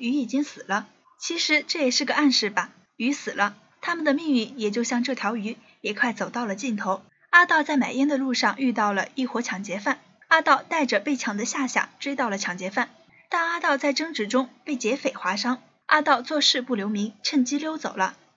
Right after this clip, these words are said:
阿道和小峰决定把尾巴送走，三人离开厦门。三个善良的人注定不会这么轻易地抛下孩子离开。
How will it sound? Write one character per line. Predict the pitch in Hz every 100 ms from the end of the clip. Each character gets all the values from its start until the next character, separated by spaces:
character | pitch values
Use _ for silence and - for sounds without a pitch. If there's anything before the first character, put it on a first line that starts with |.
| _
阿 | 330
道 | 330 330
和 | 302
小 | 294 202
峰 | 285
决 | 277 202
定 | 247 262 -
把 | 262
尾 | 285
巴 | - 240
送 | 311 269
走， | 196 - _
三 | - 240
人 | 214 214 -
离 | 208
开 | 247 302
厦 | 294 254
门。 | 185 185 - _ _
三 | - 370
个 | 359
善 | 311 359
良 | 233 208
的 | 208
人 | 196 208
注 | - 330
定 | 277 277
不 | 226
会 | 220 262
这 | 254
么 | 202
轻 | 202 285
易 | 302
地 | 202 196
抛 | - 233
下 | 240
孩 | 220 -
子 | 190 226
离 | 196
开。 | 202 254